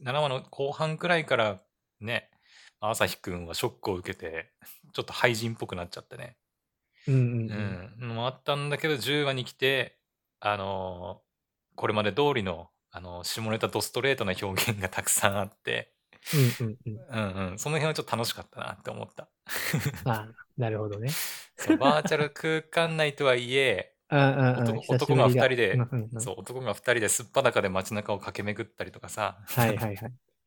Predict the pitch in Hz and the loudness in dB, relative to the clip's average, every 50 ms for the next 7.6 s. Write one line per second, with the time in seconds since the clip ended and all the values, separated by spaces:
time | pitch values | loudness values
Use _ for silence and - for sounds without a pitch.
0 | - - _ _ - - _ _ - - - - 202 175 156 - - _ 110 104 | -20 -20 _ _ -20 -20 _ _ -6 -4 -4 -4 -4 -6 -10 -12 -14 _ -6 -2
1 | 110 113 110 101 - - _ _ _ _ _ _ _ _ _ _ _ _ _ _ | 0 0 0 0 -2 -6 _ _ _ _ _ _ _ _ _ _ _ _ _ _
2 | _ - - 131 127 - _ _ - 113 107 104 101 101 104 - _ _ _ _ | _ -14 -10 -10 -10 -10 _ _ -4 -2 0 2 0 0 -2 -6 _ _ _ _
3 | _ _ _ _ _ _ _ _ _ _ _ 113 98 - - - 147 143 127 123 | _ _ _ _ _ _ _ _ _ _ _ -12 -12 -12 0 0 2 2 2 2
4 | 110 98 92 87 90 - - - 117 117 107 98 87 90 90 - _ _ _ _ | 0 0 -2 -4 -8 -10 -4 -2 -2 0 0 -2 -4 -6 -10 -12 _ _ _ _
5 | _ _ _ _ - - 131 117 110 110 107 110 110 117 127 131 135 131 - _ | _ _ _ _ -4 0 0 2 2 0 -4 -8 -8 -6 -4 -4 -4 -6 -8 _
6 | _ _ _ _ _ _ _ - - - 110 98 95 90 90 - - _ _ _ | _ _ _ _ _ _ _ -16 -12 -10 -8 -6 -8 -8 -10 -14 -20 _ _ _
7 | - - 143 107 - 120 107 - - - - - | -4 -2 -2 0 0 -2 -4 -6 -8 -12 -18 -20